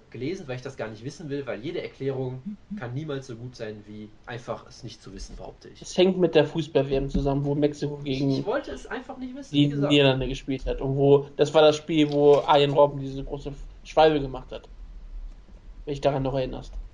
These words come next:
Speaker 1: Äh, nein.
Speaker 2: Okay. Aber da, deswegen hat er, ähm, weil Mexiko geführt hat, einmal für Mexiko gejubelt.
Speaker 1: Gut.
Speaker 2: Das war's. Ähm,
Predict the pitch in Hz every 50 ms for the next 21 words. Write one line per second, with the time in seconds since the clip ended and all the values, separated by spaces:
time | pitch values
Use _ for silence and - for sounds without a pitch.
0 | - - - - - - - - - 117 110 - - 110 101 95 90 85 - -
1 | - - - - - - - - - - - - - - - - - - - 143
2 | - 139 135 - _ _ - _ _ _ - - - - - - 156 156 - 160
3 | 160 147 - - 156 147 - 156 143 139 143 135 139 135 135 131 123 120 127 139
4 | 135 139 139 - - - - 143 143 139 139 147 143 139 - - 139 139 135 131
5 | 131 - - 143 139 139 131 123 - - 143 139 139 131 131 - - 147 139 135
6 | 131 - - - 135 135 143 127 131 - - 147 139 135 123 123 123 123 - -
7 | - - - - - - - _ _ _ - _ _ _ - - - _ - -
8 | _ _ - - _ - - - - - _ - - - - - 240 - - _
9 | _ _ - 151 156 156 - 165 151 - 135 - - - - _ - - _ _
10 | - - _ _ - _ _ - - - _ _ - _ _ - - 165 165 165
11 | 156 151 147 143 143 143 143 143 143 143